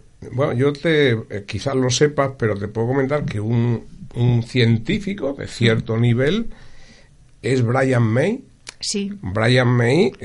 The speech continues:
Speaker 1: que es, eh, uno de los elementos fundamentales, mm, del grupo,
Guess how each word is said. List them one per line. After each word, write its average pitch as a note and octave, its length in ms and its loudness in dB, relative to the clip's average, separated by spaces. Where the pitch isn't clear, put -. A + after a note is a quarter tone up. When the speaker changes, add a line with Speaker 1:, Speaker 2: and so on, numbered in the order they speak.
Speaker 1:
que G2+ 760 2
es, A2+ 340 2
eh, A2 300 2
uno G#2+ 260 0
de A#2+ 60 2
los A2+ 200 0
elementos B2 720 2
fundamentales, A#2+ 1300 0
mm, G2+ 380 -2
del G2+ 360 0
grupo, B2+ 840 -2